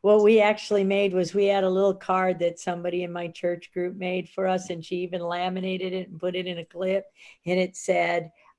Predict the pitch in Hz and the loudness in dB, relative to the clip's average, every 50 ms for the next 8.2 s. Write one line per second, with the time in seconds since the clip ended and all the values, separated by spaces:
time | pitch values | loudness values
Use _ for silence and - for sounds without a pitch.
0 | _ _ - 175 196 208 202 214 220 208 202 190 208 208 202 185 180 175 175 175 | _ _ -2 0 0 2 2 2 2 2 2 0 0 0 0 0 -2 -2 -4 -4
1 | 175 170 170 170 160 - - 175 170 175 175 185 180 - _ _ _ _ _ _ | -4 -4 -4 -6 -6 -6 -4 -4 -2 -2 -2 -2 -4 -6 _ _ _ _ _ _
2 | - 170 180 202 202 190 - 190 185 185 180 185 208 214 214 190 190 190 190 190 | -2 0 2 2 0 0 -2 -4 -4 -2 -4 -4 -6 -4 -2 0 0 0 0 0
3 | 196 190 180 175 170 170 170 170 180 185 185 - - - - - _ - - - | -2 -2 -2 -2 -4 -2 -2 -4 -4 -4 -6 -10 -16 -18 -20 -20 _ -20 -20 -20
4 | _ - 180 190 185 170 175 - - - 180 185 185 185 190 208 196 - 214 202 | _ 2 4 4 4 4 2 -2 -4 -4 -2 0 0 0 0 0 0 0 -2 -2
5 | 196 196 196 190 - 214 190 180 185 190 190 196 190 185 185 180 165 - 180 180 | 0 0 0 0 0 -2 -2 0 0 0 0 0 2 2 0 0 0 0 0 0
6 | 180 180 170 165 - - - 190 180 175 180 175 160 165 202 208 196 - 208 - | 0 0 -2 -4 -8 -10 -8 -6 -6 -4 -4 -2 -2 0 0 -2 -2 -2 -6 -6
7 | - - 175 170 170 170 165 - - - - - - - _ - 185 180 180 175 | -4 -4 -4 -4 -4 -4 -6 -10 -16 -20 -20 -20 -20 -16 _ -2 -2 0 0 -2
8 | 175 175 185 196 | -2 -4 -6 -8